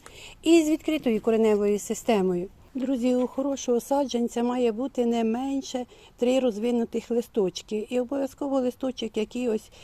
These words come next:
розвивається з серцевини. Якщо взяти саджанець відкритої кореневої системи, то ми дивимося, що саджанець має мати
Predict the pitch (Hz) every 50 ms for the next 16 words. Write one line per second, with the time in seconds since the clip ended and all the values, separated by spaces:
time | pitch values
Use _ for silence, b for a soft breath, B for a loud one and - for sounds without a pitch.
0 | B B - 226 226 196 214 226 214 233 240 240 240 220 - 233 226 - - 233
1 | 208 - - - 240 220 233 240 233 208 190 185 180 - - b b b b b
2 | b b b b b b _ _ _ _ _ _ _ _ - - - - 208 208
3 | - - - 285 254 - 269 269 - - 240 - - 240 240 233 - - 220 220
4 | 214 208 - - 214 - - 247 240 - - 226 214 208 - - 226 220 214 220
5 | 214 220 220 220 220 220 202 - - 226 - - - 226 220 202 185 180 185 -
6 | - b b b b b b b b b b b - - - 240 247 247 220 240
7 | 254 247 240 226 226 - - - 214 202 - - - 220 208 196 196 196 196 -
8 | - - 262 208 - - 247 247 247 214 226 214 214 208 202 - - 226 220 220
9 | 220 208 214 220 226 240 - - 220 220 214 202 202